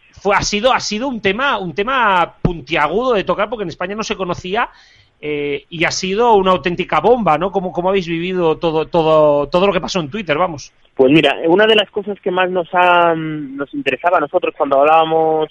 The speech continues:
Speaker 2: eh, pues tanto Alejandra como yo, con nuestra jefa, con Luz Aldama, hablábamos sobre la posibilidad o qué esperamos del programa, qué consideraríamos un éxito. Bueno, pues que la gente de la calle, nosotros somos gente de la calle, pues que la gente como nosotros, es decir, el carnicero cuando vas a hacer la compra, o el, o el cajero del supermercado,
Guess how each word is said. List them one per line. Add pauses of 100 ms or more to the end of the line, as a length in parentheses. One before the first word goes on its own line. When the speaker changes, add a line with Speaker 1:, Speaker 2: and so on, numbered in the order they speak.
Speaker 2:
eh,
pues
tanto
Alejandra
como
yo,
con
nuestra
jefa,
con
Luz
Aldama, (300)
hablábamos
sobre
la
posibilidad
o
qué
esperamos
del
programa,
qué
consideraríamos
un
éxito. (340)
Bueno,
pues
que
la
gente
de
la
calle,
nosotros
somos
gente
de
la
calle,
pues
que
la
gente
como
nosotros,
es
decir, (320)
el
carnicero
cuando
vas
a
hacer
la
compra,
o
el,
o
el
cajero
del
supermercado,